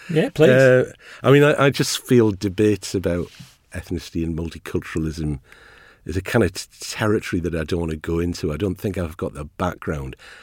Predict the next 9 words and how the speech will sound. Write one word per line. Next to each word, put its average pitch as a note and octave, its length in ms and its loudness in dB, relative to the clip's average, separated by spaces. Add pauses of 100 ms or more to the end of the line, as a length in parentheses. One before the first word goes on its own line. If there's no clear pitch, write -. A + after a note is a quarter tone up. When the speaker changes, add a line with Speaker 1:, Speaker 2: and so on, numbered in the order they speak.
(120)
Speaker 2:
However, B2 300 6
recently A#2 880 2
I've F2+ 160 -4
just - 200 -6
written F2 220 -4
a F2 40 -2
paper G2 460 -2
about D#2+ 360 -6 (1080)
multi-autoculturalism. D#2+ 1800 -2